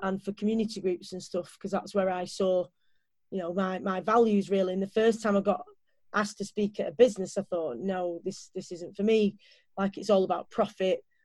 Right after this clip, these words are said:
They're not my kind of people. And I was totally wrong. And it was a massive challenge because I had massive imposter syndrome.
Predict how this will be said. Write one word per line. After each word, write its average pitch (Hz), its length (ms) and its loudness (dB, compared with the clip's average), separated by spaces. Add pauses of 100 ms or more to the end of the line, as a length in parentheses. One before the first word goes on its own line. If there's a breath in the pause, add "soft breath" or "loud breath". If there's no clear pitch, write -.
(560)
They're 208 140 6
not 233 120 6
my 214 160 6
kind 196 240 2
of 190 80 4
people. 208 380 6
And 208 100 10
I 226 140 6
was 226 180 6
totally 208 280 8
wrong. 220 160 6
And 208 80 4
it 202 60 2
was 277 140 12
a 277 100 2
massive 214 280 0
challenge 196 300 2
because 202 260 -6
I 196 100 4
had 196 160 2
massive 208 360 -2
imposter 196 380 -4
syndrome. 185 540 -2